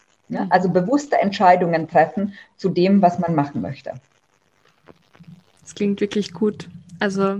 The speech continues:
Speaker 2: ich glaube eben auch, dass Strukturen Freiheiten schaffen oder gute Gewohnheiten dann auch Freiheiten schaffen. Und ich denke mir, ja, <laughs> Mut zu haben setzt ja, was ich jetzt bei dir rausgehört habe,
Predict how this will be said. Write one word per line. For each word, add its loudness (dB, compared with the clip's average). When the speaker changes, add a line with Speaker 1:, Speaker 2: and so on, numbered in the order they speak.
Speaker 2:
ich -10
glaube 0
eben 2
auch, -2
dass -12
Strukturen -2
Freiheiten -4
schaffen -6
oder -4
gute -6
Gewohnheiten -2
dann -6
auch -4
Freiheiten -4
schaffen. -4
Und -4
ich -10
denke -6
mir, -4
ja, 2
<laughs> 0
Mut 2
zu 0
haben 2
setzt -4
ja, 4
was 0
ich 2
jetzt 0
bei -2
dir 2
rausgehört 0
habe, -2